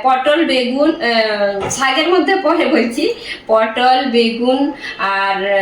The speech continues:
উম, হচ্ছে শিম, আর বিম, বিম কড়াই, আর একটা বরবটি, আর হচ্ছে যে শাকের মধ্যে ক-, কলমি শাক, পুঁই শাক, লাউ শাক, আর একটা কি শাক বেশ, আহ,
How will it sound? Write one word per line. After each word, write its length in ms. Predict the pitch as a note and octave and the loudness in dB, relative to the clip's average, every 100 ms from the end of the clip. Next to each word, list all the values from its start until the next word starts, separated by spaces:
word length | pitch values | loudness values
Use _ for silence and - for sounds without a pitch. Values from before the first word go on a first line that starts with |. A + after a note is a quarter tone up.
| F#3+ F#3+ | 0 -2
উম, 360 | F#3 F#3+ G#3 | 0 0 -2
হচ্ছে 320 | G3+ F#3 A3+ G#3+ | -6 -4 -4 -4
শিম, 640 | - C4 C#4+ D4+ F4+ E4+ - - | 0 2 2 2 2 -2 -8 -10
আর 260 | - G3 G3 G3 | -6 -2 -2 -2
বিম, 420 | A#3 B3 A#3+ G#3+ | 0 0 -2 -4
বিম 280 | A3 A#3+ B3+ | -4 -2 -2
কড়াই, 500 | A#3+ C4 C#4+ D#4 F4+ F#4 - - | 0 0 2 0 -2 -4 -10 -10
আর 300 | F#3+ G3+ G#3 | -4 -2 0
একটা 260 | G#3 - A#3 | -2 -2 -2
বরবটি, 680 | A#3+ C#4 A#3 G#3+ - E3 E3 - - - | 0 0 0 -2 -2 -4 -6 -12 -18 -10
আর 360 | - F#3+ F#3+ G3 | -4 0 0 0
হচ্ছে 320 | G#3 - A#3+ | -4 -2 0
যে 120 | C#4 F#4 A#4 - - - | 2 0 -2 -10 -16 -6
শাকের 340 | A3 A3 C4 | -2 -2 -2
মধ্যে 400 | C#4+ C#4 D4+ D4 - | 0 0 0 -2 -4
ক-, 120 | A3 | -2
কলমি 380 | A#3 A3+ A#3+ C4 | 0 2 2 2
শাক, 180 | D4+ D#4+ - | 0 -2 -2
পুঁই 220 | A#3+ A#3+ A#3+ | -2 -2 0
শাক, 340 | C#4 D4+ D#4+ | 0 0 0
লাউ 300 | C4+ G3 G3 - | 0 0 0 -2
শাক, 220 | C4 D#4+ A4 - - - | -2 -2 -4 -10 -16 -10
আর 200 | G3 G3+ | -4 -4
একটা 300 | G#3+ - A#3+ | -4 -4 -6
কি 240 | A#3+ A#3+ | -4 -6
শাক 320 | A3+ - G#3 F#3+ | -6 -4 -2 -2
বেশ, 420 | F#3+ G3 F#3 - G3+ | -4 -6 -6 -10 -2
আহ, 460 | G3 F#3 F#3 F#3 | 0 0 0 -2